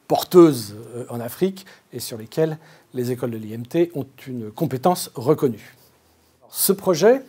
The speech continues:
s'inscrit également dans celui du campus franco-sénégalais, une initiative des présidents français et sénégalais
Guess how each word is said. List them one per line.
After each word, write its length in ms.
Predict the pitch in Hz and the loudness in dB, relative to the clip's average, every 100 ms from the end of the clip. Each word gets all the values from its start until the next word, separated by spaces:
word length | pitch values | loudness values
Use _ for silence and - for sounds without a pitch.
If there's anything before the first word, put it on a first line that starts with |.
| - | -10
s'inscrit 720 | - - 147 - - 190 175 | -6 -2 -2 -4 -6 -2 0
également 480 | 135 131 143 165 180 | 2 0 2 2 0
dans 140 | 135 | -2
celui 400 | - 143 135 160 | -2 -2 -2 -6
du 180 | 123 117 | -6 -10
campus 380 | - 127 175 - | -8 -8 -6 -6
franco-sénégalais, 800 | 151 143 127 127 123 123 156 | -6 -6 -8 -6 -4 -2 -2
une 160 | 208 123 | -2 -4
initiative 720 | 131 131 135 120 180 180 151 | -4 -4 -6 -8 -10 -10 -8
des 260 | 127 120 120 | -6 -6 -8
présidents 480 | - 123 123 135 | -10 -8 -6 -8
français 420 | 135 - 123 151 135 | -8 -10 -4 0 0
et 40 | |
sénégalais 640 | - 123 113 120 123 135 | -2 -6 -4 -4 -2 -4